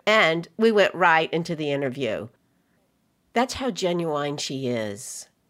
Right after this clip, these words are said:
She gave me her time, yes, it is a long interview, and we covered so many amazing topics, like the body's innate ability to heal,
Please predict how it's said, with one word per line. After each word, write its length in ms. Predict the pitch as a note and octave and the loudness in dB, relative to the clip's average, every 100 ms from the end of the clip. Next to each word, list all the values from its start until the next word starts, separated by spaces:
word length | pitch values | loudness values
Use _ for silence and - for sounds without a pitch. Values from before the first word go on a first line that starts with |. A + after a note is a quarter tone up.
| _ _ _ | _ _ _
She 180 | - B3+ | -4 0
gave 240 | A3 A3 | 4 4
me 120 | G3+ F#3 | 4 2
her 140 | C#3+ | -2
time, 800 | - - G#3+ G#3 G#3 G#3 G3+ F#3 _ _ _ - | -8 -8 -4 -2 -2 -2 -2 -6 _ _ _ -6
yes, 420 | - D#3+ C#3 - - - _ | 0 2 0 -4 -14 -20 _
it 200 | - F#3 - | -2 -2 0
is 300 | F#3 G3 F#3 | 2 2 0
a 160 | E3 D3+ | -4 -2
long 1300 | C#3 E3 G3+ G#3+ G#3+ G#3+ G#3+ G#3+ G#3+ G#3+ G#3+ - G#3 | -2 0 2 4 4 4 6 6 4 4 2 2 -2
interview, 760 | D#3+ D#3 D3 C#3+ C3 B2 C3 C#3 _ - | -2 -2 -2 -4 -4 -2 -4 -10 _ -2
and 60 | |
we 100 | F#3 | -2
covered 400 | F3+ G3+ F3+ F#3 | 0 -4 -2 -2
so 800 | - - - A3 G#3+ A3 A3 A3 | -4 -6 -2 0 2 2 0 -2
many 480 | G3 F3+ F3+ E3+ E3+ - | -2 0 0 0 -4 -6
amazing 460 | E3+ D3+ D#3 D#3 | -4 -4 -4 -6
topics, 640 | D#3 A#2+ A#2+ A2+ - - - _ _ _ _ _ | -6 -6 -6 -12 -12 -16 -18 _ _ _ _ _
like 420 | F#3 G3 F#3+ - _ - | 2 4 4 -2 _ -6
the 140 | F#3 | -2
body's 460 | F3 E3+ F#3 G#3 F#3 | 4 6 6 4 2
innate 240 | F#3 G3+ | 2 4
ability 440 | F#3+ F#3+ F#3+ G3+ G3+ | 2 2 2 2 2
to 80 | G3 | 0
heal, 460 | A3 A3+ C#3+ - | -2 -4 -6 -10